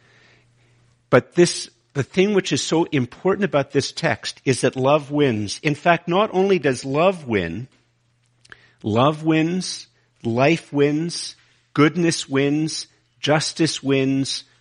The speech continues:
love wins. And in fact, if you think about it for a second, if love wins but life doesn't win,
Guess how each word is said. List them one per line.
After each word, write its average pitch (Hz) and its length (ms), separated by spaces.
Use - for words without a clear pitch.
love 127 420
wins. 98 640
And 160 100
in 156 60
fact, 175 240
if 147 160
you 160 80
think 226 240
about 165 240
it 135 100
for 135 140
a 123 40
second, 139 540
if 151 260
love 190 800
wins 165 540
but 143 240
life 160 440
doesn't 135 360
win, 120 420